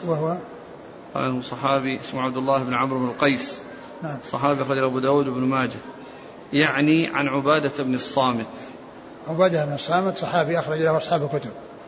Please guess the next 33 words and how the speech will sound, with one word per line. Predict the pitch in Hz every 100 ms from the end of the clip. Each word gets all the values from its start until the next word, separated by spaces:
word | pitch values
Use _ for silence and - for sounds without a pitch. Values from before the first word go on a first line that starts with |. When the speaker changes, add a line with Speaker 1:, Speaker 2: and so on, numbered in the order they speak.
| - - - -
Speaker 1:
والأحاديث | 214 190 - 170 196 196
كلها | 254 185 156
مؤداها | 156 156 143 151 135
واحد | 151 165 -
ومعناها | 160 147 139 151 135
واحد. | 139 120 - - - - - - - - -
والله | 165 165
تعالى | 147 151 156
أعلم، | 143 147 143
وصلى | 143 147
الله | 139 139
وسلم | 143 143 139
وبارك | 143 147 143
على | 139
عبده | 143 147
ورسوله | 135 - 170 170 - - - - 160
نبينا | 156 151
محمد | 139 185 180 160
وعلى | 151 151 147
آله | 143 151
وأصحابه | 143 - 139
أجمعين. | 127 120 110 - - - - - - - - 135
Speaker 2:
جزاكم | 139 147 139 135
الله | 131 131 123
خيرا، | 131 139 139 139
وبارك | 127 131 127 123
الله | 123 120 113
فيكم، | 139 135 131
ألهمكم | 123 135 131 127
الله | 127 131 127
الصواب، | - 123 123 135 127
ووفقكم | 113 127 127 127 123
للحق، | 139